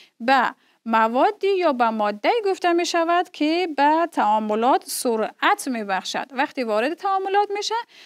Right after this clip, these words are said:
سرعت تعاملات را زیاد می‌کنه. به خصوص تعاملاتی که به کندی انجام می‌شود.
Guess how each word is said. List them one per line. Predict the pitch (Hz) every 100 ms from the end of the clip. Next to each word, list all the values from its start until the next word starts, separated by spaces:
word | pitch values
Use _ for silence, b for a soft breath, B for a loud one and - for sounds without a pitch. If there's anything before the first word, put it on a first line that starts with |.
| B
سرعت | - - 247 247 240 330 - 381 381
تعاملات | - - 240 233 226 233 277 311
را | 339 349
زیاد | 294 247 277 302 233
می‌کنه. | 208 208 190 220 B B B -
به | 381
خصوص | 440 427 440 -
تعاملاتی | 214 233 233 233 269 403 427
که | 415 440 494 269
به | 240
کندی | - 226 233 233 370 -
انجام | 233 226 220 233 208
می‌شود. | 202 - -